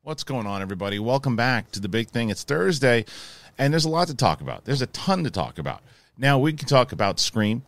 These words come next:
Scream's coming out this weekend, Scream six. I've seen it. Roxy saw it. Brett bailed on the screening again. Um, and we also, what else did we do? We, there's a, there's big news, and we talked about it on Sith Council yesterday, but we'll talk about it again here today.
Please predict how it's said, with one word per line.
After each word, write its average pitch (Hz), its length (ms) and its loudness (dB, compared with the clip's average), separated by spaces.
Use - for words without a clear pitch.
Scream's 117 300 0
coming 104 200 2
out 92 160 0
this - 200 -6
weekend, 98 280 -4
Scream 90 260 -4
six. 92 360 -4
I've 98 240 2
seen 101 240 -2
it. 87 100 -6
Roxy 92 580 -2
saw 98 240 -2
it. 85 120 -6
Brett - 280 -2
bailed 104 300 2
on 101 140 0
the 92 60 -2
screening 101 480 0
again. 90 300 0
Um, 101 460 2
and 131 400 2
we 127 180 0
also, 127 220 0
what 135 120 2
else 127 120 0
did 107 80 0
we 92 80 0
do? 78 180 -4
We, 92 160 -4
there's 107 300 -2
a, 82 80 -8
there's 123 200 -2
big 185 260 -2
news, 143 260 2
and 127 80 0
we 113 60 -2
talked 139 260 -2
about 117 160 2
it 107 80 2
on 95 180 0
Sith - 260 -2
Council 120 400 0
yesterday, 82 420 -2
but 85 120 -4
we'll 80 120 -6
talk 104 260 -2
about 90 180 0
it 85 80 -6
again 92 240 -4
here 87 240 -4
today. 85 400 -4